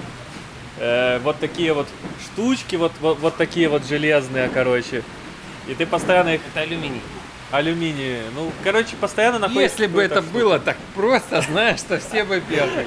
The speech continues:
Speaker 1: Не, ну, когда ты смотришь, там на Ютубе выпускают видос,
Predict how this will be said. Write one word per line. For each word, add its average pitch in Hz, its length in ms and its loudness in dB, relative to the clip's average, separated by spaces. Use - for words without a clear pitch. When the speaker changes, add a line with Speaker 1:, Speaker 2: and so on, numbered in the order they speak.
Speaker 1:
Не, 208 200 6
ну, 185 160 2
когда 190 280 4
ты 208 120 -2
смотришь, 226 520 0
там 175 160 0
на 180 80 2
Ютубе 202 260 2
выпускают 185 500 0
видос, 165 260 -2